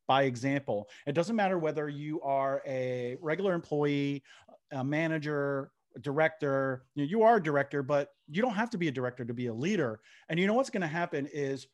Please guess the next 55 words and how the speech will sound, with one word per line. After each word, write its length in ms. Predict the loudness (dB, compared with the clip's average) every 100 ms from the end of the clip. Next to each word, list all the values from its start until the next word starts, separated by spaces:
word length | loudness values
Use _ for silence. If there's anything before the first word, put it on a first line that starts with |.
| _ -6
we're 80 |
not 140 | -6 -4
gonna 100 | -6
get 160 | -4
into 220 | -6 -6 -4
that 200 | -4 -4
right 160 | -6
now 380 | -2 0 0 -2
because 360 | -6 -6 -6 -6
we're 100 | -10
coming 320 | -8 -6 -6
up 140 | -4
on 180 | -4 -6
time. 480 | -8 -6 -4 -2 -4
And 80 | -4
what 140 | 0
I 120 | 0
wanna 280 | 2 0 0
do 200 | -2 -2
is 140 | -4 -6
tease 420 | -8 -2 -2 0
you, 260 | -2 -4 -6 -16 -10
because 160 | -2 0
I 60 |
know 120 | 2
Larry's 500 | 2 4 4 4 2
gonna 140 | 2 -2
have 100 | -2
something 340 | -4 -4 -6 -6
awesome 360 | 0 0 0 -4
to 60 | -2
say 200 | -2 -2
about 240 | -2 -2
leadership. 600 | -4 -4 -2 0 0 -2 -18 -20 -20 _ _ -8
And 160 | -4
you'll 120 | -4 -4
have 240 | -6 -4
to 80 | -6
tune 260 | -4 -2
in 220 | 0 0 0
next 260 | -4 -10
week 300 | -4 -4 -4
to 80 | -14
catch 320 | -8 -8 -8 -14 -2
that 280 | 0 0 0
episode, 640 | 0 0 -4 -2 -2 -4 -10 -12
because 260 | -4 -4 -4
it's 120 | -2
gonna 180 | -2 -2
be 220 | -6 -8
so 540 | -8 -4 2 4 2 0
awesome. 360 | 0 0 -2 -4
But 140 | 2
folks, 300 | 4 4 0 -18 -20 -20 _ _ _ -10
l-, 160 | -8